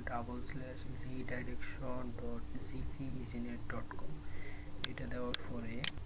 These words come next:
তো আপনারা শুধু এখানে ওকে ক্লিক করবেন। ওকে ক্লিক করার পর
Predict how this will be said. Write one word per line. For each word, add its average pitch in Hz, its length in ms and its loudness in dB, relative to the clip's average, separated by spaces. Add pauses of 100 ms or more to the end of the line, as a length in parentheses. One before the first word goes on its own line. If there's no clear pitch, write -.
(1080)
তো 143 60 -2
আপনারা 127 440 0
শুধু 120 280 0
এখানে 135 320 0
ওকে - 520 0
ক্লিক - 300 0
করবেন। - 300 0 (220)
ওকে - 180 -2 (120)
ক্লিক 240 260 0
করার - 340 0
পর - 200 -2